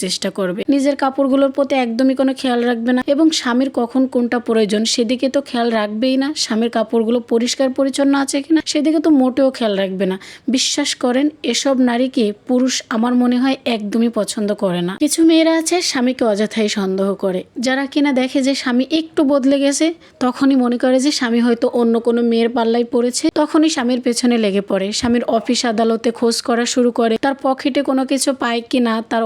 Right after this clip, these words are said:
অফিসের কাগজপত্রের ভিতরে কোনো কিছু আছে কিনা, এগুলো সে তালাশ করতে করতে ভেতর থেকেই ভেঙে পড়ে। নিজের উপরে কখনো কোনো বিশ্বাস রাখতে পারে না। আরে ভাই, পুরুষ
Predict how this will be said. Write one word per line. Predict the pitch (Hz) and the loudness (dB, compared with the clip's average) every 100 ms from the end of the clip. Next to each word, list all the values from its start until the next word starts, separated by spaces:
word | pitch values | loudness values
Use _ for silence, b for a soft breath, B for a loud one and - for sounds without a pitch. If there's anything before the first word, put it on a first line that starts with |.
| 214 | 0
অফিসের | 247 240 247 233 | -2 -2 -2 -2
কাগজপত্রের | 214 226 - 240 226 226 220 | -2 -2 -2 -4 0 0 0
ভিতরে | 240 254 240 | 0 0 0
কোনো | 233 226 | 0 0
কিছু | 254 240 240 | -2 -2 -2
আছে | 226 254 | -2 -2
কিনা, | 254 233 233 285 | -2 -2 2 2
এগুলো | 277 302 311 - | 4 4 2 2
সে | 302 294 | 0 0
তালাশ | 254 262 - 294 | 0 0 0 -2
করতে | 269 294 285 | 0 0 0
করতে | 277 247 226 | 0 0 0
ভেতর | 247 262 247 | 0 0 0
থেকেই | 262 254 254 226 | -2 2 2 2
ভেঙে | 226 233 | 0 0
পড়ে। | 208 180 180 262 | 0 -2 2 2
নিজের | 285 302 311 | 4 2 2
উপরে | 302 294 262 | 2 2 0
কখনো | 262 269 262 | 2 0 2
কোনো | 269 220 | 0 0
বিশ্বাস | 226 - 254 247 226 | 0 0 -2 -2 -2
রাখতে | 202 - 220 | -4 -6 -2
পারে | 202 180 180 | -2 -2 -4
না। | 185 247 | -4 -2
আরে | 269 | 0
ভাই, | 262 262 269 202 - | 2 2 0 -2 0
পুরুষ | 247 254 | 0 2